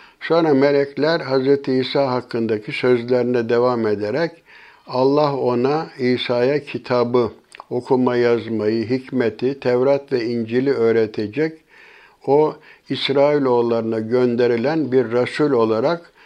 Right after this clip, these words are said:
şöyle diyecektir. "Hakikaten ben Rabbinizden size bir ayet, bir mucize olarak geldim ki size çamurdan kuş şeklinde bir şey yapıp ona üflerim.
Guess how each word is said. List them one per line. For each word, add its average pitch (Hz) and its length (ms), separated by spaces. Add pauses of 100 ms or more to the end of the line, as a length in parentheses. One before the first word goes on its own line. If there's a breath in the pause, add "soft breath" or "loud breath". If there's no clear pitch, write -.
(280 soft breath)
şöyle 160 600
diyecektir. 110 920 (500 loud breath)
"Hakikaten 123 1080
ben 165 340 (200)
Rabbinizden 127 760
size 120 440
bir 117 360
ayet, 117 400
bir 131 140
mucize 117 560
olarak 110 500
geldim 110 480
ki 127 340 (640 loud breath)
size 143 360
çamurdan 127 760 (120)
kuş - 280
şeklinde 120 640
bir 123 120
şey 123 260
yapıp 113 500
ona 135 380 (360 soft breath)
üflerim. 135 760